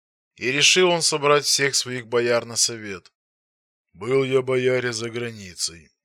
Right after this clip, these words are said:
и много различных диковинок повидал». Все бояре зашумели. «Узнал я, что есть такая штука,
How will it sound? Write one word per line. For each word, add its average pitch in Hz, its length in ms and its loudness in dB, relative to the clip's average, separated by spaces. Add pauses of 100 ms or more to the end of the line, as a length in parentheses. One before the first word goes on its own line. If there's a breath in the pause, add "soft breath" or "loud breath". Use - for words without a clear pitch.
(100)
и 101 100 -14
много 156 420 2
различных 151 640 0
диковинок 123 680 0
повидал». 120 680 -2 (460)
Все - 240 -4
бояре 113 400 -8
зашумели. 101 680 -8 (640)
«Узнал 123 580 2
я, 165 200 6
что - 180 0
есть 127 320 -2
такая 127 380 0
штука, 101 680 -4